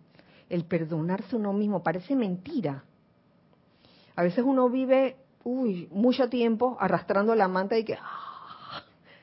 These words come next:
no, arrastrando la cruz o las cadenas, ¿no? Y que, ah, mira, estoy cargando con mi karma.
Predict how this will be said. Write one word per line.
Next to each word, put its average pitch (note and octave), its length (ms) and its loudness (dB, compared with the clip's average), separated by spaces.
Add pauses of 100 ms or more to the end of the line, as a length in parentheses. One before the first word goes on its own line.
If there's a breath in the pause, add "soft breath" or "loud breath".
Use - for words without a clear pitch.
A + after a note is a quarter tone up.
(320 loud breath)
no, C4+ 160 2
arrastrando G3 640 2
la E3+ 240 4
cruz A3+ 480 2
o F3+ 100 2
las F3 160 0
cadenas, F#3 560 4
¿no? A3 200 -6 (100)
Y G#3 100 -14
que, F#3+ 180 -12
ah, A3 520 -10
mira, G#3 320 -6
estoy G3 160 -8
cargando G3+ 360 -2
con F#3+ 140 -4
mi E3 120 -6
karma. E3+ 560 -4